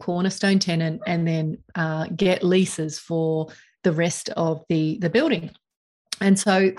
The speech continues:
through that process, they've had a very successful, um, business and a fund that they've been able to offer both cash flow and capital to investors. So that's one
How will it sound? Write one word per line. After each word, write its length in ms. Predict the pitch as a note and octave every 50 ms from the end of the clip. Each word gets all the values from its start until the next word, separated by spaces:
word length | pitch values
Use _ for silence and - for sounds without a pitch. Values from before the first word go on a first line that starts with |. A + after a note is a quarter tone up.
| - -
through 280 | A3 A3+ A#3+ C#4 C#4+
that 260 | C4+ B3 G#3 - -
process, 640 | - G3 E3+ F#3 G#3 G3+ - - C3+ - G#3 - - _ _ _ _ - - _ _
they've 280 | F#3+ F#3+ F#3+ F#3+ G3
had 400 | F#3 E3+ F3 E3+ F3 E3+ - - -
a 220 | F3 E3 E3+ E3+ E3 D#3+
very 640 | D#3+ D#3 G3 F#3+ F#3 F#3 F#3 F#3 F#3 F#3+ F#3 F#3 F#3
successful, 1000 | - - F#3 - - - - F3 E3+ - - - - F3 E3+ D#3+ E3 D#3+ D#3+ - - - - _ _ _ _
um, 640 | - F3 E3+ E3 E3 E3 E3 E3 D#3+ D#3+ D#3+ D#3
business 480 | - A#3 B3 A#3 G#3+ F#3 E3+ G3 G3 -
and 180 | - E3 E3
a 80 | D#3+ D#3+
fund 480 | - - - B3 G#3+ E3 D#3+ E3+ G3 - _ _ _ _
that 160 | - F3 E3 -
they've 240 | F3+ F3+ F3+ F3
been 140 | - F3 F3
able 300 | E3+ E3 E3 - E3+ E3
to 340 | E3 - - F3+ E3+ E3 -
offer 300 | - F3+ E3+ - - E3
both 260 | D3+ F#3 G3+ F#3 - -
cash 320 | - - G3+ G#3 - -
flow 240 | - G#3 G3+ G3 G3
and 340 | G3 F#3+ - F3 E3+ E3+ -
capital 460 | - E3+ E3 - - E3 D#3+ D#3+ D#3+ D#3+
to 200 | - - E3 D#3+
investors. 500 | D#3+ D#3+ F3 E3+ D#3+ - - E3 - -
So 220 | F3+ F3+ F#3 F3 F3+ - - - - _ _ _ _ _
that's 280 | F#3+ F3 - - - -
one 300 | F3 F#3+ G3 F#3+ -